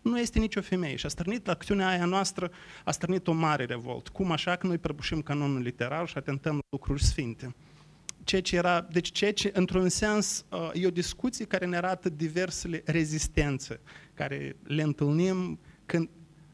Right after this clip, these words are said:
și ni se zicea că suntem radicali, ceea ce pentru mine e o leacă ridicol, pentru că noi doar am pus un monument acolo. Asta nu e act de radicalism de a pune un monument. Radicalismul e acela când faci baricade, când cu steaguri.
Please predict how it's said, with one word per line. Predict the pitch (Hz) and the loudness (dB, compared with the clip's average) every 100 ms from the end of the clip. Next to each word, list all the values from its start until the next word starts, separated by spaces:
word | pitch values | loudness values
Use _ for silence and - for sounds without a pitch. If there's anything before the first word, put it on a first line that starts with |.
| - - | -16 -4
și | - | 0
ni | 160 | 0
se | - | 0
zicea | 156 143 - 196 | -4 -4 -2 -2
că | - | -2
suntem | 180 170 175 | -4 -2 -2
radicali, | 156 139 139 - 127 123 | 0 -2 -4 -6 -6 -8
ceea | - 180 | -10 -8
ce | - | -4
pentru | 190 185 | -4 0
mine | 202 196 | 0 0
e | 185 | 0
o | |
leacă | 175 185 185 | -2 -2 0
ridicol, | 170 160 214 196 | -2 -2 -2 -2
pentru | 185 185 180 | 0 -2 0
că | 190 | -4
noi | 185 170 165 | -4 -6 -8
doar | - 233 | -4 -2
am | 262 | -2
pus | 226 - | -2 -2
un | 208 | -2
monument | 196 185 190 277 233 | 0 0 -2 -2 -4
acolo. | 131 - | -4 -4
Asta | 143 185 | -2 -2
nu | 185 | 0
e | |
act | 226 196 | -2 -2
de | 147 139 | -4 -4
radicalism | 135 285 143 135 131 | -6 -4 -2 -2 -2
de | 127 | -4
a | 127 | -4
pune | - 139 | -2 -2
un | |
monument. | 135 127 131 135 131 | -2 -6 -8 -10 -8
Radicalismul | - 147 - 190 254 269 254 | -8 -8 -6 -4 -4 -6 -6
e | |
acela | - 254 175 | -4 -4 -4
când | - 170 - | -4 -6 -6
faci | - 151 | -8 -8
baricade, | 147 156 151 - 196 151 | -4 -4 -4 -6 -4 -4
când | 147 170 165 | -6 -6 -6
cu | - | -8
steaguri. | - 185 160 143 | -6 -4 -4 -8